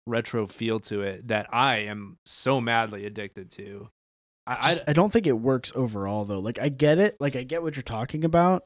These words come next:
Speaker 2: and I agree about that style in general. But I don't really think it works on that car the way they made it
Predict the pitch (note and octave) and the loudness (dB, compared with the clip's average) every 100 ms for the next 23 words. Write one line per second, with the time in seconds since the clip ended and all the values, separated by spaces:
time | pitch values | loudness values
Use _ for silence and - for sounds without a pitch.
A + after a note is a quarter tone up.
0 | - C3+ B2 A#2 A#2 B2+ C3 C3+ C#3 C3 | 0 2 2 0 0 -2 2 4 4 2
1 | - A#2+ B2 A2 A2 - A#2 A2+ G#2+ - | -2 -4 -2 0 0 -4 -6 -6 -6 -4
2 | - - A2 A2+ A#2 A2+ A2 - A#2+ G#2+ | -4 -4 -6 -2 0 0 -4 -4 -4 -4
3 | G2+ G2+ F2+ A2+ D3 E3 F3 _ _ _ | -6 -8 -6 -2 0 2 0 _ _ _
4 | _ _ - - C3 B2+ D3 D3+ D#3 - | _ _ -16 -8 -8 -4 -2 -2 -4 -2
5 | C#3+ C3 A#2+ B2+ A#2+ G#2 G#2 G#2+ G#2 - | 0 2 2 0 -2 -2 -2 -4 -6 -12
6 | - G#2+ G2+ F2+ E2+ - _ - G#2 G2 | -10 -6 -6 -6 -8 -10 _ -8 -4 -4
7 | F#2+ F2+ F2 _ _ _ _ B2+ A2+ G2+ | -4 -6 -8 _ _ _ _ -4 -2 -2
8 | G2+ G2 F#2 F2+ F#2+ F2+ F2 D#2+ | -4 -4 -4 -6 -6 -6 -6 -10